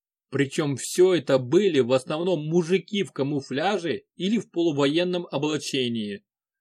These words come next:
Похоже, вперемешку лежали нападавшие и боевички-наемники из личной охраны Сантоса. Особняк главгада был выполнен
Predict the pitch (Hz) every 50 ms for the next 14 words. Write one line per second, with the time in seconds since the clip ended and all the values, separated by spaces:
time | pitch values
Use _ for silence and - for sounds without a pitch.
0 | _ _ _ _ - 120 117 - - 214 233 233 113 220 226 - - _ - 165
1 | 170 170 170 165 165 151 - - - 151 143 147 143 131 135 143 143 139 127 127
2 | 127 113 - 135 131 135 147 180 208 208 185 - - 196 196 185 180 175 175 -
3 | _ _ _ - 147 135 123 139 139 143 151 151 175 - - - - 202 196 175
4 | 147 135 127 120 139 214 240 233 214 202 180 - - - 180 - - - 147 123
5 | 113 113 139 170 175 - - 151 151 143 143 123 - - - 139 143 143 139 131
6 | - - - 135 123 123 113 - 110 - - - 104 95 - _ _ _ _ _
7 | _ _ _ _ - 120 127 - - 143 135 160 185 202 190 180 170 139 135 156
8 | 180 160 143 139 151 208 214 202 165 151 131 120 131 151 160 156 139 165 214 214
9 | 214 - 180 175 170 165 151 151 143